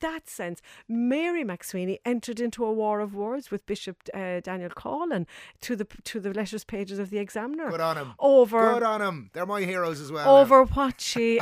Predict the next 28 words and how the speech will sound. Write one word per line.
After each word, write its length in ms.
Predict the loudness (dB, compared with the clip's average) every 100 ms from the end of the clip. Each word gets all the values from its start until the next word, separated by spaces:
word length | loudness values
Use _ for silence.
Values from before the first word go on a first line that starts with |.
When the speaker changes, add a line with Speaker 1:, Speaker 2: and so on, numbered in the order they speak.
| 2
Speaker 1:
um, 280 | 0 0 -4
he, 220 | -4 -4
he 220 | -2 -4
claimed, 500 | -4 -2 0 0 -2 -8
he 100 | -10
called 320 | -6 -6 -6
her 100 | -6
brother 300 | -8 -8 -8 -12
Terry 380 | -10 -6 -6 -6
in 80 |
the 60 | -10
course 360 | -10 -8 -8 -10
of 160 | -12 -8
a, 160 | -10 -10 -16 -20 -16 -8
of 140 | -2
a, 160 | 0 0
of 120 | -2
a 40 | -4
very 280 | 0 2
strong 400 | 0 -4 -6 -6
letter 420 | -6 -6 -6 -8 -8
about 240 | -6 -8 -6
hunger 300 | -8 -8 -10
striking. 380 | -12 -12 -12 -12
Speaker 2:
Yeah, 60 |
Speaker 1:
This 180 | -12 -12
was 180 | -14 -14
what 160 | -14 -12